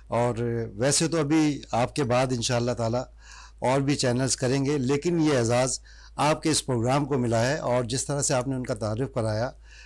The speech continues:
complete आपने उनका तारुफ़ कराया है। अ, ज़फ़र रामे भाई की एक शख्सियत,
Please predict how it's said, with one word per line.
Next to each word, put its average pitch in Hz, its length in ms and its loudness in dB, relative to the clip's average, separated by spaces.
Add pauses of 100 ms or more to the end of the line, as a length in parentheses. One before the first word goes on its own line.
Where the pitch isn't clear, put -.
(180)
complete 151 480 0
आपने 151 280 2
उनका 151 180 -2
तारुफ़ 131 400 0
कराया 120 380 2
है। 147 160 -8 (640)
अ, 120 320 0
ज़फ़र 120 360 0
रामे 175 280 2
भाई 151 200 0
की 147 380 -2
एक 135 120 -8
शख्सियत, - 760 -4